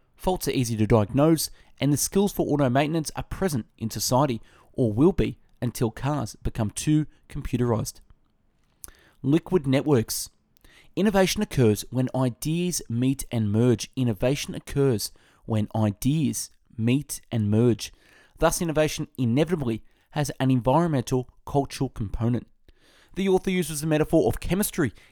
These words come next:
in the three states of matter: gas, liquid, and solid. In a gas, the molecules move chaotically and reactions are rare. In a solid, the molecules barely move at all, and all reactions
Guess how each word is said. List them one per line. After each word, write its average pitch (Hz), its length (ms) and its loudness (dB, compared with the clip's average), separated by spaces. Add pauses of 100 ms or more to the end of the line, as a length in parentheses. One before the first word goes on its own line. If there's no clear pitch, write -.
in 131 120 0
the 117 40 2
three 180 320 -2
states 147 320 -4
of 101 100 -6
matter: 117 260 -2 (760)
gas, - 420 -4 (400)
liquid, 120 540 -2 (140)
and 101 120 -6
solid. 110 440 -4 (480)
In 127 100 2
a 117 40 0
gas, 127 480 0
the 117 140 2
molecules 143 880 0
move 120 360 2 (100)
chaotically 135 640 -2 (360)
and 127 200 0
reactions 123 520 -2
are 117 40 -2
rare. 107 280 0 (500)
In 196 120 0
a 165 40 0
solid, 170 320 0
the 147 80 2
molecules 135 520 2
barely 117 240 2
move 107 200 2
at 104 80 0
all, 180 260 2 (200)
and 117 100 -2
all 175 120 2
reactions 120 500 -2